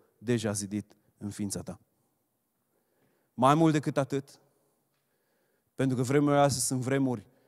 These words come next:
dificile, te întreb, poți să ai un spirit al mulțumirii. Poți să fii mulțumitor lui Dumnezeu. Chiar dacă poate înaintea ta sunt lucruri care sunt dificile, poți să fii mulțumitor. Poți să dai mulțumire lui Dumnezeu.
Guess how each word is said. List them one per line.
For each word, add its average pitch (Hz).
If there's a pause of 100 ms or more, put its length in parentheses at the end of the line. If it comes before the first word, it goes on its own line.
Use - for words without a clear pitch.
(120)
dificile, 139 (1120)
te -
întreb, 131 (960)
poți 131
să 139
ai 139
un 131
spirit 143
al 135
mulțumirii. 143 (1000)
Poți 135
să 131
fii 151
mulțumitor 147
lui 123
Dumnezeu. 98 (960)
Chiar 175
dacă 165
poate 131
înaintea 135
ta 135
sunt 117 (280)
lucruri 135
care 123
sunt 123
dificile, 120 (280)
poți 117
să -
fii 131
mulțumitor. 139 (640)
Poți 120
să 127
dai 151
mulțumire 156
lui 104
Dumnezeu. 90